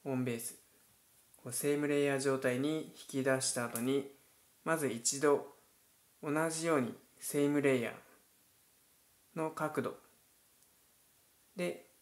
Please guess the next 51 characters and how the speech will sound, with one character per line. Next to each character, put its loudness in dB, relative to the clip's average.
入 2
れ 6
ま 0
す。 -12
ま -2
あ、 0
ど 4
の 4
あ 0
た 2
り -2
か 2
ら 4
入 0
れ 4
る 0
か 2
っ -8
て -6
い -2
う -4
の 0
は、 6
ま 0
あ、 -4
そ -2
の -2
人 -4
の 0
受 0
け -6
癖 0
だ 6
っ -4
た -4
り、 -2
毛 4
量、 2
ま -4
あ、 -4
す -4
で 6
に 0
剃 2
い 2
で 6
あ 6
る 2
場 -2
合 -4
は、 2